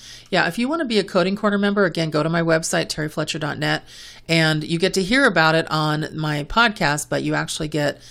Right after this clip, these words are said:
the authoritative, um, pu-, published guidance, uh, from me if you are a member. So we, we make sure that we make that available to you. Also, the twenty twenty-three, and remember, I C D ten is on a fiscal year,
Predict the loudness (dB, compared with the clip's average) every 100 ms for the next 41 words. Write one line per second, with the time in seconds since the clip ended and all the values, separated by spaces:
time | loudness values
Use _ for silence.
0 | -20 -12 -2 2 2 0 0 2 2 2
1 | 2 2 -2 -6 -6 -6 -6 -2 0 0
2 | -2 -4 -2 -4 0 0 0 -6 -8 -10
3 | -12 -20 -20 -10 -6 -6 -4 -2 0 -2
4 | -4 -8 -8 -6 -6 -4 -4 -4 -6 -6
5 | -6 -6 -6 -6 -6 -6 -6 -8 -8 -8
6 | -8 -6 -6 -6 -6 -8 -8 -8 -8 -8
7 | -8 -8 -10 -10 -10 -12 -16 -20 _ -20
8 | -20 -20 -18 -2 0 2 2 2 2 2
9 | 2 0 -6 -14 -8 -4 -4 -6 -2 -2
10 | -2 -4 -2 0 0 -4 -10 -8 -4 -2
11 | 0 0 0 -2 -2 -4 -4 -6 -4 -4
12 | -6 -6 -4 -4 -2 -4 -2 -4 -6